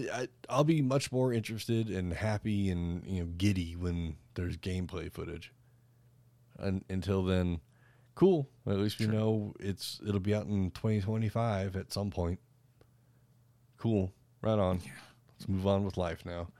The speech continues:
Speaker 1: I mean, I ho-, I hope that
Speaker 2: Mm.
Speaker 1: they,
Speaker 2: Hey,
Speaker 1: Rockstar looks at a lot of
Speaker 2: everyone's
Speaker 1: them.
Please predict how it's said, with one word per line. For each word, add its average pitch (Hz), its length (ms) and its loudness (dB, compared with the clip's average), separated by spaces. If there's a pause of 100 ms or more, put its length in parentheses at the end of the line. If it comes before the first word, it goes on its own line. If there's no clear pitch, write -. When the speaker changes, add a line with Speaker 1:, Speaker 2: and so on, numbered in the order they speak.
(420)
Speaker 1:
I 113 60 -2
mean, 117 160 0
I 127 180 4
ho-, 127 240 4
I 113 200 0
hope 123 240 -2
that 113 120 0
Speaker 2:
Mm. 113 100 -4
Speaker 1:
they, 113 640 0 (220)
Speaker 2:
Hey, 120 180 -6 (160)
Speaker 1:
Rockstar 110 500 0
looks 104 280 4
at 98 100 -4
a 90 40 -8
lot 101 200 2
of 113 60 4
Speaker 2:
everyone's 98 220 6
Speaker 1:
them. 110 80 0